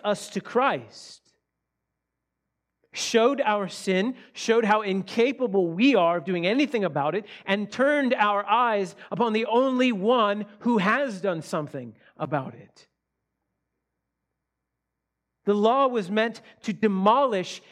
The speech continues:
any faith we had in ourselves, so that we would have no other option except to trust in Jesus Christ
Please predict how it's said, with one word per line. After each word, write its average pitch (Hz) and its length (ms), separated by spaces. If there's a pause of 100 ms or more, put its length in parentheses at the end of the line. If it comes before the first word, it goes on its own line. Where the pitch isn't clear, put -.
(220)
any 254 500 (260)
faith 247 360 (240)
we 214 300
had 202 560 (160)
in 202 240
ourselves, 185 1400 (1120)
so 196 140
that 190 60
we 208 120
would 196 140
have 175 200 (220)
no 202 420
other 226 280
option 180 420
except 143 320
to - 80
trust - 500
in 131 140
Jesus 117 380
Christ - 420